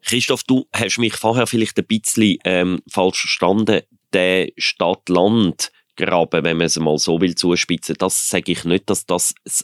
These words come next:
einzige Element oder erklärende Element von dieser Wahl ist. Ich glaube, es ist einfach eins von der erklärenden Elemente. Und ich selber sehe noch mindestens zwei, drei andere.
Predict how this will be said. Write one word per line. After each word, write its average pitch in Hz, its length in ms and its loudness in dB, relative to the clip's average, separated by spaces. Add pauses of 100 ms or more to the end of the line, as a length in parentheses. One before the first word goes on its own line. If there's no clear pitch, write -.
einzige 87 760 -2
Element 80 640 -2
oder 82 280 -2
erklärende 80 640 -2
Element 78 360 0
von - 120 -8
dieser 80 240 -2
Wahl 76 240 2
ist. - 220 -2
Ich 85 220 -4
glaube, 78 300 0
es 78 180 -6
ist 78 140 -2
einfach 73 260 -6 (160)
eins 82 500 -2
von 82 140 -6
der 80 120 -2
erklärenden 78 640 -4 (320)
Elemente. 85 520 -2
Und 82 120 -2
ich 101 200 -2
selber 90 480 -2
sehe 85 300 0 (400)
noch 80 140 0
mindestens 92 540 -2
zwei, 90 380 -2
drei 87 380 0
andere. 110 580 2